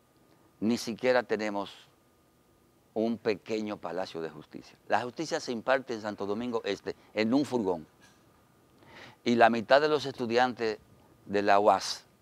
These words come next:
son de Santo Domingo Este. Y no tenemos una universidad ni un palacio de justicia. Es urgente el cambio en Santo Domingo Este. Y una de las cosas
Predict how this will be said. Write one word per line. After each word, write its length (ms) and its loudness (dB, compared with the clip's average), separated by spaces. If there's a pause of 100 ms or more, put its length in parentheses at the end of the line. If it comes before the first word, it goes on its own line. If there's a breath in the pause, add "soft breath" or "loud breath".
son 260 -4
de 100 -2
Santo 320 -4
Domingo 420 -8
Este. 260 -18 (640 soft breath)
Y 80 -2
no 160 -2
tenemos 440 -6
una 180 -4
universidad 760 -6
ni 160 -10
un 100 -6
palacio 400 -12
de 80 -12
justicia. 560 -20 (960 soft breath)
Es 260 8
urgente 640 -4
el 120 -10
cambio 300 -6
en 80 -14
Santo 240 -14
Domingo 460 -12
Este. 360 -14 (1300)
Y 100 2
una 160 8
de 100 4
las 140 6
cosas 460 0